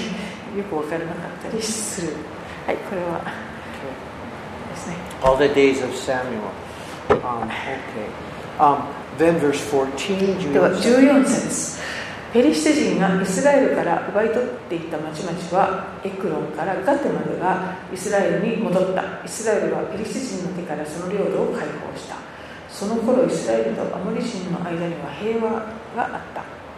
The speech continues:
Speaker 2: Okay, here's, here's also, here's what happens when restoration or revival takes place.
Speaker 1: このリバイバル、また復興、そういうことが起こりますと、こういう現象が出てきます。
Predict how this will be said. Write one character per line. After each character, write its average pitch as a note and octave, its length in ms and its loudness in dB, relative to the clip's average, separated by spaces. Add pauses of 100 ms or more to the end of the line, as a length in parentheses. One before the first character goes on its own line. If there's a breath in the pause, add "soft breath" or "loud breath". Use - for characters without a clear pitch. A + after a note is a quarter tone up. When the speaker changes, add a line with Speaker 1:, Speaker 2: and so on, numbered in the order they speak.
(880)
Speaker 2:
Okay, F#3 280 -4 (360)
here's, G#3 360 2
here's G#3+ 320 8
also, F#3 320 8
here's G3 220 0
what F#3+ 140 2
happens E3 400 0
when C#3 120 -2 (300)
restoration D3+ 760 0 (240)
or C3+ 80 0
revival B2+ 540 2 (100)
takes A2 200 -6 (100)
place. - 420 -8 (380 loud breath)
Speaker 1:
こ G3 60 -2
の F3 140 -2
リ F#3 120 2
バ G#3+ 160 8
イ G#3+ 60 4
バ G#3+ 120 6
ル、 - 260 2
ま G#2+ 80 -6
た - 120 -8 (460 loud breath)
復 A3 340 6
興、 - 80 -4
そ B3 100 0
う - 20 2
い A#3+ 40 0
う - 60 -4
こ B3 60 0
と - 100 -4
が D#3+ 160 -2
起 - 60 -6
こ G3 80 0
り G3+ 80 0
ま G3 160 -2
す - 140 -4
と、 C#4+ 140 8 (420)
こ B3+ 120 4
う B3+ 40 6
い A#3 420 4
う G#3+ 40 -4
現 G#3+ 100 -4
象 G3 80 -2 (100)
が - 360 -2
出 F#3 80 -8
て - 80 -10
き - 120 -12
ま - 140 -12
す。 - 160 -16